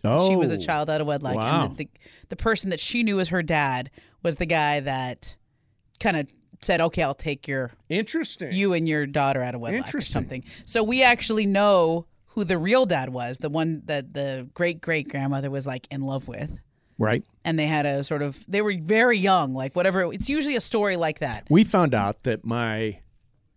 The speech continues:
Speaker 2: grandfather
Speaker 1: Mm-hmm.
Speaker 2: had a baby outside of marriage. So that would make that baby my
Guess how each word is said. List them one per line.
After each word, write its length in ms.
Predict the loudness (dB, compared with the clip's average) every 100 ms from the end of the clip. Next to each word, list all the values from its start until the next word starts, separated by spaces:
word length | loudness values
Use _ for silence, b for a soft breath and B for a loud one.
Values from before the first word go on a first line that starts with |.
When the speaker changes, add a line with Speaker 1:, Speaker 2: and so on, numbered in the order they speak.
| _ _ _ _ _ _ _ -10
Speaker 2:
grandfather 1000 | -2 4 6 6 4 0 -2 -4 -8 -10 _
Speaker 1:
Mm-hmm. 320 | -6 -4 -4 -8 -14 _ _ _ _ _ _ _ _ _ _ _
Speaker 2:
had 240 | -2 0
a 140 | 0 -2 -12 _ _ _
baby 520 | -2 -2 -4 -6 -8 -10 -4
outside 800 | -2 -2 -4 -2 -2 -2 -6 -8
of 420 | -6 -6 -6 -10 -10
marriage. 720 | -4 0 0 -4 -8 -14 -14 -18 _ _ _ _ _ -10
So 420 | 0 2 4 2
that 180 | 2 2
would 100 | 2
make 380 | 0 0 -12 _ -4
that 280 | -2 -2 0
baby 340 | 0 0 -2
my 600 | -2 -2 -4 -4 -4 -8